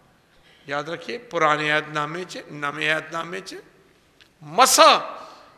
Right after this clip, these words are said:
ਤੇ ਪਾਕ ਰੂਹ ਇਹ ਜੁੜੇ ਹੋਏ ਨੇ। ਬਾਦਸ਼ਾਹਾਂ ਨੂੰ ਤੇ ਨਬੀਆਂ ਨੂੰ ਮਸਾ ਕੀਤਾ ਜਾਂਦਾ ਸੀ। ਸਾਮੂਅਲ ਨੂੰ ਨਬੀ ਖੁਦਾ ਨੇ ਘੱਲਿਆ ਸੀ ਨਾ ਯੱਸੀ ਦੇ ਘਰ, ਕਾਹਦੇ ਵਾਸਤੇ? ਕਿਹਨੂੰ?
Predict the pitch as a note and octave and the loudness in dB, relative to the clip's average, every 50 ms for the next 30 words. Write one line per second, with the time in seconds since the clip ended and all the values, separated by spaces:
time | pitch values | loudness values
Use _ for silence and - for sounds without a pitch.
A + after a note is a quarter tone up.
0 | _ _ A#3 A3+ A3+ - G#3+ G3 G3 G3 G3+ A3+ A3+ G#3 F3 B2+ - - - - | _ _ 2 2 6 8 8 8 8 6 4 2 0 0 -2 -4 -8 -16 -18 -20
1 | - - - - - - - - - G3+ F3 D3 F3 E3+ D#3 E3 E3 D3+ C#3 C3+ | -20 -20 -20 -20 -20 -20 -20 -4 -4 -4 -2 0 -2 0 0 0 0 0 -2 -6
2 | A#2+ - - - - - - - _ _ _ _ _ _ _ _ - _ _ _ | -10 -14 -18 -20 -20 -20 -20 -20 _ _ _ _ _ _ _ _ -20 _ _ _
3 | _ _ _ _ _ _ _ _ _ _ _ _ _ _ _ _ _ _ _ _ | _ _ _ _ _ _ _ _ _ _ _ _ _ _ _ _ _ _ _ _
4 | _ _ _ _ _ - C#3 D3+ D#3 D#3+ D#3+ - - - G#3 G#3 A3 A#3+ B3+ C#4 | _ _ _ _ _ -10 -2 2 2 2 2 0 2 2 4 4 4 2 2 2
5 | D4+ D4+ D4 - - - - - - - G3+ G3+ G3 F#3+ F#3 G#3+ A3 A#3 A#3 A#3 | -4 -8 -10 -12 -18 -20 -20 -4 2 2 4 6 4 2 4 6 6 6 6 4
6 | A3 G3+ G3+ G3+ - A#3+ G#3+ - G3+ F#3+ - F#3 F3 E3 E3+ D#3+ E3 D#3 - - | 2 2 2 4 2 0 0 0 -4 0 0 0 0 0 -2 -4 -4 -8 -10 -12
7 | D#3+ - - - - - - _ - - A3+ G#3+ G#3+ A3 A#3 B3 B3+ B3+ B3+ A#3 | -16 -18 -18 -20 -20 -20 -18 _ 0 4 4 4 6 6 4 4 4 2 0 -2
8 | G3+ - - - G3 G#3 G#3 F#3+ A3+ A3+ - - - - - - G3 F#3 F#3+ F#3+ | -4 -8 -10 -2 0 0 0 0 -4 -6 -6 -10 -14 -16 -8 -8 2 4 4 6
9 | G3 A3 A3 A3 A#3+ G#3+ F#3 F3+ E3 E3 - B3 A3 A#3 C4 C#4+ - - - - | 6 4 2 2 -2 2 4 4 2 2 0 -4 -4 -6 -6 -8 -12 -18 -20 -20
10 | - - _ _ - E3 F#3 F3+ F3+ - A3 G#3+ G3 G#3+ G#3 G#3+ G3 E3+ D#3 C#3+ | -20 -20 _ _ -2 0 2 2 2 0 -2 2 2 2 4 6 4 4 4 4
11 | - - G3+ G3+ G#3 A#3+ A#3+ G#3+ F#3+ F3 - - D#3+ C3+ B2 - - - - - | 0 4 4 6 6 6 4 4 4 2 0 -8 -10 -12 -12 -16 -20 -20 -20 -20
12 | _ _ _ _ _ _ _ _ _ _ - - - - - _ - - _ _ | _ _ _ _ _ _ _ _ _ _ -20 -20 -20 -20 -20 _ -20 -20 _ _
13 | _ _ _ - _ - _ _ _ _ _ _ _ _ _ - G#3+ G#3+ G#3+ G3+ | _ _ _ -20 _ -20 _ _ _ _ _ _ _ _ _ -2 -2 0 0 0
14 | F3+ C#3+ B2+ | -2 -4 -10